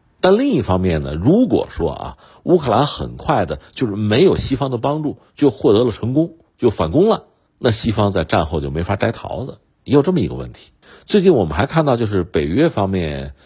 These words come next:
有一个非常让人震惊的一个说法，就是说北约已经做好和俄罗斯要摊牌、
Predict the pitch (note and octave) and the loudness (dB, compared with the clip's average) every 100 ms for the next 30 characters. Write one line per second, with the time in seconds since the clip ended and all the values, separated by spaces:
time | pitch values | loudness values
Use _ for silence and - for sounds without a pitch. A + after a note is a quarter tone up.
0 | - _ - E2+ F2 F#2+ G2 D#2+ C#2 C2 | -20 _ -4 0 0 2 2 2 0 -4
1 | D2+ G2 F#2 D#2+ D#2+ D#2+ D#2 D#2 F#2 F#2+ | -4 -2 -2 -2 -2 -2 -4 -2 0 0
2 | A2+ G#3+ B2+ D2 E2+ E2 D2 D2+ F2 C#2+ | 0 0 0 -2 -4 -2 -4 -4 -4 -4
3 | A#1 E2 D2+ G2 - C#2+ F#2+ D2+ F#2 - | -4 -6 -4 -4 -2 0 0 0 -2 -2
4 | D#2 B1+ D2 C#2 E2+ E2 D#2 - F2+ C2+ | -4 -4 -4 0 0 0 -4 -4 -4 -6
5 | D2 | -8